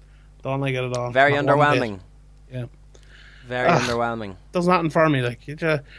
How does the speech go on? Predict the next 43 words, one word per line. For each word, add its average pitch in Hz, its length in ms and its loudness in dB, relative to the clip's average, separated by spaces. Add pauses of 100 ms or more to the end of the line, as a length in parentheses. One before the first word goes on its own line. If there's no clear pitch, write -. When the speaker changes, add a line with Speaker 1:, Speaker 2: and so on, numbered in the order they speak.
(480)
Speaker 1:
I, 196 180 6
I 190 200 4
don't 180 200 6
even 156 140 2
know 151 80 2
who's 135 140 -2
gonna 131 140 0
win 139 140 2
it. 127 140 -2
I 151 80 -2
think 180 100 -2
it's 156 140 -12
a - 20 -12
fifty 151 220 -6
fifty 143 260 -10
fight. 120 80 -8
I 123 60 -8
think 175 160 -6
Gastelum's 156 420 0
very 127 240 0
good. 135 320 0 (420)
He - 60 -4
might 143 160 2
struggle 139 340 0
with, 127 220 0
uh, 127 380 2 (400)
with 143 140 -4
his 127 200 -2 (160)
power 135 380 4
a 131 60 2
little 131 200 -2
bit, 131 180 -2
and 127 120 -4
he's 131 280 0
been 127 200 0
known 127 180 2
to 127 40 4
get 120 140 2
taken 131 300 0
down 127 220 2
as 127 100 -2
well, 127 180 2
and 120 220 -4